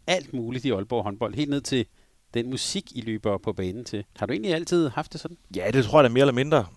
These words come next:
Speaker 2: Og så, øh, over årene, så har jeg jo, øh, også været så heldig at tilsnige mig en position, hvor, øh,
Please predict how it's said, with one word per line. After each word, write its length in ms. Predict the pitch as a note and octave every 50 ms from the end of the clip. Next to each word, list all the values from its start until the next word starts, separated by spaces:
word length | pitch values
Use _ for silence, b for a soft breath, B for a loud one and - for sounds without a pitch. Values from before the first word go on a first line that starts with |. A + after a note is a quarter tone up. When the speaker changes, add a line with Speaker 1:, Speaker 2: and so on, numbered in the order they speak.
| - - _
Speaker 2:
Og 240 | - B2+ A#2 G#2+ G2+
så, 460 | - - - C3+ C3+ C3+ C3+ C3 A2+
øh, 120 | G#2 G2 -
over 200 | - B2 A#2+ A2+
årene, 280 | G#2+ C#3+ D3+ C3+ G#2 F#2+
så 140 | - - C3
har 140 | C3 B2
jeg 100 | G#2+ F#2+
jo, 260 | F#2 F#2 F#2 F#2 F#2 F2+
øh, 220 | E2+ D2+ - D#2 -
også 180 | A2 A#2+ A#2+
været 180 | A2+ G#2 A#2 A#2+
så 80 | A2+ G2
heldig 240 | G#2+ C3 C3+ C3
at 60 | A#2 -
tilsnige 380 | - - D3 D3+ - A#2 G#2+
mig 140 | G2 F#2+ F#2
en 80 | G2 -
position, 520 | - A2+ G#2+ G#2 G#2 C3+ C#3 B2 G#2 G2+
hvor, 340 | G2+ G#2 G#2 G2 F#2+ F#2+ F#2
øh, 160 | F2+ F2+